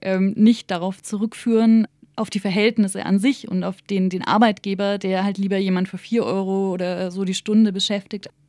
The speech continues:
das ist natürlich erstmal der Ursprung von, von diesem ganzen Denken, wie wir diesem Zustand begegnen wollen. Es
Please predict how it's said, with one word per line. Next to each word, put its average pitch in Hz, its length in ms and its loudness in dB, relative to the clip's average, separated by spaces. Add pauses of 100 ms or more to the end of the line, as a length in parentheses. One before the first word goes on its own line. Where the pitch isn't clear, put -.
(120)
das 190 120 -4
ist 208 100 -2
natürlich 202 320 0
erstmal 190 300 -2
der 180 140 -6
Ursprung 196 520 0
von, 180 280 -2
von 180 160 -2
diesem 185 420 0
ganzen 175 380 -4
Denken, 208 440 0 (140)
wie 202 100 4
wir 220 80 6
diesem 202 460 6
Zustand 208 400 2
begegnen 202 420 2
wollen. 180 240 2 (580)
Es 170 280 -10